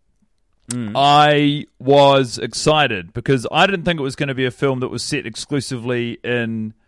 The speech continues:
Speaker 2: a car. I thought it was gonna be a one hour and twenty minute stream of consciousness with two camera angles where Kirk Cameron just sits in front of a bristling fire with a cup of hot chocolate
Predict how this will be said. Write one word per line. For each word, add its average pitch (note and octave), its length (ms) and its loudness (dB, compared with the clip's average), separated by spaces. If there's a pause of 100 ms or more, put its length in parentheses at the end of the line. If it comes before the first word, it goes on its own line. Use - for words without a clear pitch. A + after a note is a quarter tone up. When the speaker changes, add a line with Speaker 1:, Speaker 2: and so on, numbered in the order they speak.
(260)
Speaker 2:
a - 80 -10
car. B2+ 600 0 (340)
I D3 140 2
thought D#3+ 300 0
it C#3+ 40 -2
was C#3 160 -4
gonna C#3 180 -4
be C3 400 -4
a A#2+ 160 0
one C#3+ 360 0
hour C#3+ 180 2
and B2 100 -4
twenty C3+ 280 -2
minute C3 340 -4
stream D3 320 -2
of D3 160 0
consciousness A#2 800 -6 (340)
with A#2 240 -2 (240)
two E3+ 220 8
camera C3 380 -2
angles A2 580 -4
where A2+ 160 -4
Kirk D3+ 320 0
Cameron C3+ 360 -4
just A2+ 200 -4
sits D3 300 -4
in C#3+ 80 -4
front C#3 200 -2
of B2 80 -4
a B2 60 -2
bristling C#3 460 -4
fire B2 480 0
with A2 160 -6
a - 40 -6
cup C3+ 200 -4
of A#2 100 -6
hot G#2+ 220 -4
chocolate C3 560 -2